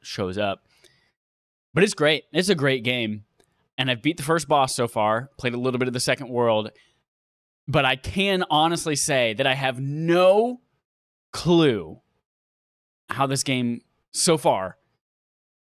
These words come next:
could come anywhere close to beating Last of Us Part Two. And it was such a concern last year for Game of the Year at the Game Awards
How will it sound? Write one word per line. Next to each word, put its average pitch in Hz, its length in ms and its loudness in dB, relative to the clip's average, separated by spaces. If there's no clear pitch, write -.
could 151 140 -2
come 147 220 0
anywhere 143 320 2
close 123 320 -2
to - 80 -8
beating 104 320 -6
Last 95 240 -6
of - 60 -12
Us 92 80 -12
Part - 240 -12
Two. - 260 -12
And 139 160 0
it 175 100 -6
was 156 160 0
such 156 380 0
a 190 40 -10
concern 202 600 2
last 117 280 0
year 113 120 -6
for 110 100 -8
Game 120 260 -2
of 143 60 0
the 139 80 0
Year 139 460 2
at 113 180 -6
the 123 80 -6
Game 131 220 -2
Awards 98 480 -4